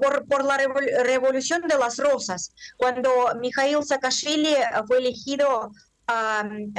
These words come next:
como el presidente del país. Y no solamente, ah, pasó esta revolución, ah, sino también las reformas importantes, ah, que, mm, ah,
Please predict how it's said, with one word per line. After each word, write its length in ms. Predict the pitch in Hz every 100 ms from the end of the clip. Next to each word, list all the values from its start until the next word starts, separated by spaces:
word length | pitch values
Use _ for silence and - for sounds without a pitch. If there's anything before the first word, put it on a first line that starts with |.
| 220
como 240 | 247 254
el 100 | 247
presidente 480 | 247 254 254 277 277
del 240 | 269 247
país. 540 | 233 269 339 339 - - _ _ - _ _
Y 440 | 269 277 269 240
no 220 | 254 330 392
solamente, 960 | 370 320 277 311 285 302 269 226 -
ah, 300 | 233 226 214
pasó 380 | 214 220 - 285
esta 240 | 254 - 247
revolución, 840 | 226 220 220 220 214 - 311 330 294
ah, 300 | 220 214 208
sino 340 | 208 277 285 294
también 640 | 262 233 240 269 294 285 240
las 200 | 220 220
reformas 680 | 247 240 294 302 277 247 -
importantes, 800 | 240 214 214 277 262 208 208 - - - _
ah, 400 | 214 214 208 208 208
que, 360 | 247 233 226
mm, 200 | 220 214 220
ah, 240 | 214 208